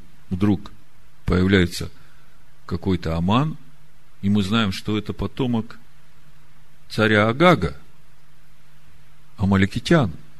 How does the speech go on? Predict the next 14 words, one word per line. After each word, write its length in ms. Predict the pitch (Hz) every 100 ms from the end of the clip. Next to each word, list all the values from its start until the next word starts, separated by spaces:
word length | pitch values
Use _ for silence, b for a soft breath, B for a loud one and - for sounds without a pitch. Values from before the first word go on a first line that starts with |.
| - - - - - - - - - - - - - - - - - - - - - - - - - - - - - - - - -
И 80 | 104
мы 100 | 110
также 320 | 120 117 113
знаем, 320 | 120 151 107
что 260 | - 92 95 B B B -
Амалик 420 | 107 131 143 107
приходит 500 | - 117 127 110 117
именно 300 | 120 113 104
тогда, 640 | - 101 110 170 165 - - - - - - - - - -
когда 300 | - 104 104
народ 300 | 107 123 135
начинает 640 | 110 - 123 151 120 98 - - b b b b - - - - - -
искушать 520 | 110 - 104 - 110
Бога. 380 | 107 160 95 -